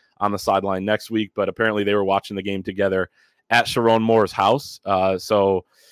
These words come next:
would have loved to hear the conversation during the game there. Maybe, uh, you know, maybe Jim Harbaugh will share a little bit on that during his Monday press conference. But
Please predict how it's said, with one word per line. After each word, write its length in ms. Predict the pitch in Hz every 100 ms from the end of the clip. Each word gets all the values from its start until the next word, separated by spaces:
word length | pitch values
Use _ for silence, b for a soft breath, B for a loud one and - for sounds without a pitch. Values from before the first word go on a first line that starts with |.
| b b b _ _ _ _
would 180 | 110 120
have 120 | 92
loved 300 | 98 110 110
to 60 | 113
hear 160 | 123
the 80 | 113
conversation 560 | 117 117 113 120 123 123
during 160 | 123
the 60 | 120
game 220 | 123 123
there. 200 | 131 139
Maybe, 440 | 107 107 110 107
uh, 400 | 104 104 101 98 - -
you 140 | 104
know, 80 | 98
maybe 360 | 101 104 104
Jim 220 | 98 107 104
Harbaugh 420 | 104 101 101 92
will 100 | 95
share 300 | - 104 101
a 60 |
little 180 | 92 98
bit 160 | 95 95
on 140 | 92
that 260 | 92 95 - _ _ _
during 200 | - 104
his 160 | 98 98
Monday 300 | 101 98 98
press 300 | - 98 95
conference. 420 | 98 101 113 101
But 280 | - 107